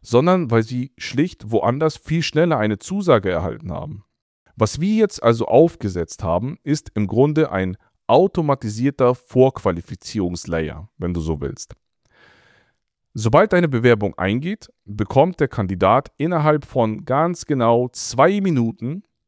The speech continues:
eine personalisierte Bestätigung. Also keine generische „Wir melden uns“ Mail, sondern eine Nachricht, die auf die konkrete Stelle eingeht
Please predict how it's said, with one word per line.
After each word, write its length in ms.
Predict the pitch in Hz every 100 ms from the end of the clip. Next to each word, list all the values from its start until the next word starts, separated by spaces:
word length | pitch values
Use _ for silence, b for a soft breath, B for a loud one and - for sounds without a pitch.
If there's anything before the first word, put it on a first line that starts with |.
| _ _
eine 240 | - 104 104
personalisierte 840 | 110 95 95 92 95 101 143 135
Bestätigung. 720 | 120 - 101 90 - - 135 - _ _ _ _ _
Also 260 | - 90 85
keine 400 | - 143 175 139
generische 720 | 117 123 135 120 123 117 107
„Wir 180 | 104 95
melden 500 | 95 120 143 127 101
uns“ 260 | 95 -
Mail, 340 | 90 90 139 190
sondern 400 | 160 110 131 180 - b b
eine 240 | - 98 92
Nachricht, 600 | 87 92 143 - 180 - b b b
die 440 | 113 107 160 185 -
auf 200 | 123 127
die 260 | 135 123 117
konkrete 680 | - 107 92 123 151 185 156
Stelle 520 | - - 113 107 90
eingeht 560 | - 92 110 120 160 -